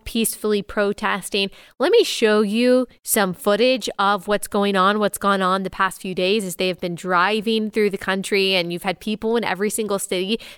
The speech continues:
thousands of people lining the highways, uh, with their signs in support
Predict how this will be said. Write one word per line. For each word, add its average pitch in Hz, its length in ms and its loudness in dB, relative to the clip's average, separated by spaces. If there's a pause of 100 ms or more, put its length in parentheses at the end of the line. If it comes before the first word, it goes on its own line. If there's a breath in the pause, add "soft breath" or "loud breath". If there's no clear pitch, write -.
(100)
thousands 233 520 -2
of - 140 -6
people 240 460 2 (240 loud breath)
lining 240 640 2
the 233 120 2
highways, 247 840 2 (300 loud breath)
uh, 202 480 2
with 208 560 -2
their 202 480 4
signs 240 800 0
in 220 260 2
support 240 840 4